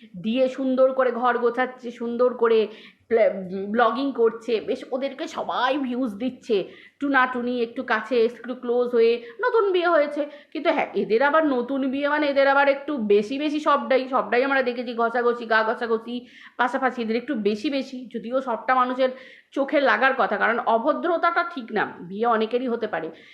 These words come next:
ব-, অনেকেরই হয়েছে, কিন্তু কেউ ওরকম নোংরামি করে শর্ট ভিডিও বানায়নি। যাই হোক, এখন অনেকটা শুধরে গেছে।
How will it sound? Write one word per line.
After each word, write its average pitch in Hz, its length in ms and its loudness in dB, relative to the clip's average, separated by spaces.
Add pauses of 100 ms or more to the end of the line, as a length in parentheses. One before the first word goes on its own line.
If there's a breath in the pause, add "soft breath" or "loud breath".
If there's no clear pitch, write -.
(200 loud breath)
ব-, 240 60 2
অনেকেরই 262 560 2
হয়েছে, 220 320 2
কিন্তু 240 260 -10
কেউ 262 160 0
ওরকম 220 300 0
নোংরামি 269 380 0
করে 269 180 0
শর্ট 240 200 0
ভিডিও 226 260 -2
বানায়নি। 170 400 -2
যাই 294 220 -2
হোক, 403 140 -4
এখন 277 220 -6
অনেকটা 247 280 -2
শুধরে 240 320 -2
গেছে। 226 260 0